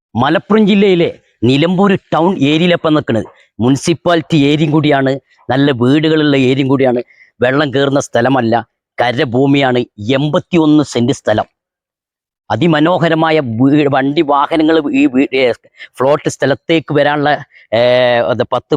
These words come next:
പന്ത്രണ്ട് അടി വഴി സൗകര്യം. ബസ് റൂട്ടിൽ നിന്ന്, അതായത് സി എൻ ജി റോഡിൽ നിന്ന് ഇതിലേക്ക് രണ്ടര കിലോമീറ്റർ ഉള്ളൂ. അതായത് ചന്തക്കുന്ന്,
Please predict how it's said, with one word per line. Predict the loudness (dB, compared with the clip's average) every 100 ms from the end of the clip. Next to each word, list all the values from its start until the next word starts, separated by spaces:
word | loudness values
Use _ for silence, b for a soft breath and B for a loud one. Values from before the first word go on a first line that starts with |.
| -2
പന്ത്രണ്ട് | -4 -2 -2 0
അടി | -2 -2 0
വഴി | 0 0
സൗകര്യം. | -2 -2 0 -2 -2 -4 b b -4
ബസ് | -4 0
റൂട്ടിൽ | -2 0 2
നിന്ന്, | 2 2
അതായത് | 0 -2
സി | 0 0
എൻ | 2 2
ജി | 0 2
റോഡിൽ | 0 2 2
നിന്ന് | 2 0 -4 b b -2
ഇതിലേക്ക് | 0 -2 -2 -2
രണ്ടര | 0 0 0 -4 -6
കിലോമീറ്റർ | -4 0 0 0 0 0
ഉള്ളൂ. | -2 -2
അതായത് | -2 0 -2 -2
ചന്തക്കുന്ന്, | -2 -2 -2 0 0 -2